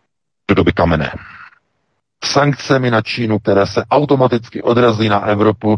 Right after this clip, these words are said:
což je přesně plánem Komise tři sta s cílem na destrukci západní civilizace. Nic jiného to není. Je to průhledné, je to průhledné jako záclony.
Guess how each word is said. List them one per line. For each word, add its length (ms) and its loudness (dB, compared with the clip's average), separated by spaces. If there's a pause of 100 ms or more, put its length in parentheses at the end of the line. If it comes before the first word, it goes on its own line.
(120)
což 240 0
je 80 2
přesně 320 0
plánem 440 2
Komise 420 0
tři 220 -4
sta 320 2 (200)
s 240 -14
cílem 360 4 (120)
na 80 0
destrukci 800 -2 (600)
západní 800 0
civilizace. 480 -4 (1300)
Nic 220 2
jiného 240 4
to 80 2
není. 160 2
Je 60 2
to 80 0
průhledné, 880 2
je 60 2
to 80 2
průhledné 520 4
jako 220 2
záclony. 580 0